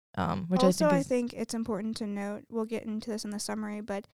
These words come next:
Speaker 2: this takes place in the eighties, so I think it's one of those things where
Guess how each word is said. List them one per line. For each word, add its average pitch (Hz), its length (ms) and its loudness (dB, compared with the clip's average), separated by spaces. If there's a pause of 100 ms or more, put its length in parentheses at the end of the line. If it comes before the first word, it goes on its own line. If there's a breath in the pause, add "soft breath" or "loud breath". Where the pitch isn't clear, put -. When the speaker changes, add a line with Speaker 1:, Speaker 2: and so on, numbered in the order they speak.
(280)
Speaker 2:
this 226 220 2
takes 233 260 -2
place 240 320 -2
in 208 120 -2
the 202 100 -4 (100)
eighties, 208 480 -4
so - 240 -2
I 202 80 -2
think 226 240 -6
it's 220 240 -8
one 214 160 -4
of 214 60 -4
those 208 220 -2
things 196 280 -6
where 185 220 -2